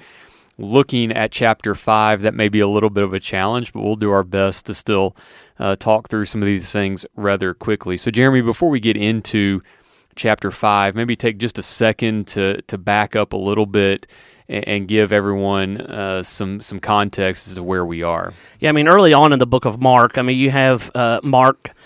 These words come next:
Speaker 2: really introducing us to Jesus very quickly. I mean, he doesn't include, uh, you know, uh, big things and stories about his birth per se or his early childhood. He, he jumps right into Jesus and, and really jumps into Jesus' teaching,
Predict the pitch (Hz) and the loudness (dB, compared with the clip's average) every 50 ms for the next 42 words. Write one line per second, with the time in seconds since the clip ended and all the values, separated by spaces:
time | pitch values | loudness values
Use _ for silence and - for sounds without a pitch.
0 | - - - - - 147 151 165 180 185 180 170 143 165 156 - - 151 131 139 | -20 -18 -8 -4 -2 0 4 4 6 6 6 6 6 4 4 2 0 2 4 4
1 | 147 139 - 143 135 131 127 117 - 131 117 - 139 135 117 120 113 - - 143 | 4 4 4 2 0 0 0 0 -2 -4 -2 0 0 0 0 -2 -4 -4 -2 -2
2 | 127 113 - - - 139 120 - - 110 98 80 80 104 - - 123 120 117 117 | -2 -2 -2 -2 -2 -2 -2 -4 -6 -8 -10 -10 -10 -12 -10 -8 -4 -4 -2 -2
3 | 113 120 123 127 135 135 127 139 135 127 117 127 127 127 117 - - - 123 135 | -2 -2 -2 -2 -4 -2 -2 0 -2 0 0 -2 -2 -4 -4 -6 -6 -6 -4 -2
4 | 127 131 127 127 123 110 - _ - - - - - - - - - - 131 131 | 0 0 0 0 -2 -4 -8 _ -16 -20 -20 -20 -20 -20 -20 -16 -8 -6 -6 -4
5 | - 139 143 135 127 127 123 - - - - 139 - - 143 123 160 160 - - | -2 -2 0 2 2 2 0 0 -4 -6 -6 -8 -8 -6 -2 0 0 0 0 2
6 | - 170 160 160 165 156 131 - 156 139 - 143 139 131 - - - 160 151 156 | 4 6 6 6 6 4 4 2 0 0 0 0 0 -2 -2 0 2 4 4 6
7 | 151 147 139 117 135 117 117 120 131 107 113 107 95 - - 147 156 180 180 160 | 6 4 4 2 0 0 0 0 0 -2 -4 -8 -6 -2 4 6 8 8 6 6
8 | - - - 170 143 - - - 156 151 151 151 147 151 147 131 123 120 - 135 | 2 -2 -2 -2 0 0 0 2 4 4 4 4 2 2 2 2 0 0 0 -2
9 | 131 117 - - 135 147 151 143 135 131 127 - 139 135 139 139 143 139 123 123 | -4 -4 -4 0 2 2 4 4 2 0 -2 0 0 2 4 4 2 0 0 -2
10 | - 139 139 139 135 131 - - - - - - - - 165 139 147 156 135 120 | -2 0 0 0 0 -2 -6 -10 -20 -20 -20 -10 -4 -4 -2 0 0 0 2 4
11 | 151 147 147 131 139 143 143 147 147 147 147 139 131 127 110 107 131 135 139 135 | 4 4 4 4 4 6 6 6 6 6 4 2 2 -2 -2 -2 0 0 0 0
12 | 120 127 131 123 - - 131 147 143 - 147 147 143 143 143 151 170 170 156 139 | 0 0 -2 -2 -2 -2 -2 -2 -2 -2 -2 0 0 0 2 2 2 2 2 0
13 | 123 117 139 131 131 123 - 143 135 123 123 117 113 139 135 127 - - 123 - | 0 -2 -2 -2 -2 -2 -4 -4 -4 -4 -4 -4 -2 -2 -2 -2 -4 -8 -12 -14
14 | - - - 151 165 160 - - 160 156 156 156 156 143 | -14 -12 -12 -12 -12 -12 -10 -8 -6 -4 -4 -2 -4 -4